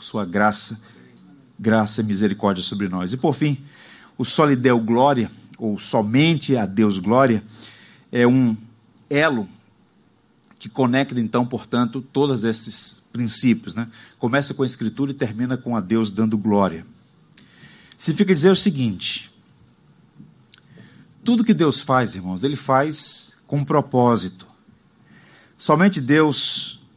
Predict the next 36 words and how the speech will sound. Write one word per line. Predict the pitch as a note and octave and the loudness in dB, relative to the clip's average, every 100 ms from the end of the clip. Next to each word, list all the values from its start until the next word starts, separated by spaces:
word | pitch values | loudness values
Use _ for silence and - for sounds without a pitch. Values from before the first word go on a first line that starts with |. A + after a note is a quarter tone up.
| _ | _
é | C#3 | -2
digno | - C#3+ C#3 | 0 0 0
de | B2 | -2
receber | B2+ - G#2+ A2+ A2 G2+ - - _ _ _ _ _ _ _ _ | -2 -2 0 0 0 -2 -10 -20 _ _ _ _ _ _ _ _
a | G#2 G2+ | -4 2
honra, | C#3 E3+ C3 G#2+ | 4 4 4 0
a | |
glória | F2 A#2+ C#3+ D3 A#2 | 0 4 6 6 4
e | |
o | |
louvor. | G#2 F#2+ F2+ C3+ C#3+ - - _ _ - - - | 2 0 2 2 2 -2 -18 _ _ -20 -20 -14
O | G#2+ | -2
Deus | G#2+ C#3 - | 0 0 0
Trino | C#3+ D3 | -2 0
exalta | A2+ A2+ D#3 E3 - F#2+ - _ _ _ _ _ _ _ _ _ _ - _ _ _ _ _ _ _ - | 2 4 4 2 -2 -8 -10 _ _ _ _ _ _ _ _ _ _ -20 _ _ _ _ _ _ _ -4
a | A#2 | 0
si | - B2+ | 0 2
mesmo | A#2+ D3+ A#2 G2 - - | 6 6 4 -2 -10 -6
pela | - A#2+ | 2 4
majestade | B2 A2+ A2 - A#2+ | 4 2 0 2 0
de | G#2 | 0
sua | - A2 | 0 0
glória. | F#2+ A#2+ D3 A#2 G2 - | 2 4 4 4 -2 -6
Agora | A#2+ C#3 C#3+ | -4 0 2
vejam, | C#3+ B2 F2+ - _ _ - - - _ _ | 2 0 -4 -12 _ _ -20 -20 -20 _ _
uma | D3 | -2
pergunta | D#3+ D#3+ D#3 G3+ | 2 0 2 0
tem | F3 | 0
sido | D3 C#3+ | 0 -2
feita | - D3 D3 | -2 -2 -2
com | C#3 | -4
muita | C3 B2+ E3+ C3+ | -4 -2 -2 -2
recorrência | C3 B2+ G#2+ B2+ C#3 D3+ | -4 -4 -2 -2 -2 -2
é | |
a | |
seguinte: | - C#3 A#2 F#2 - - - | -4 -4 -4 -4 -6 -12 -14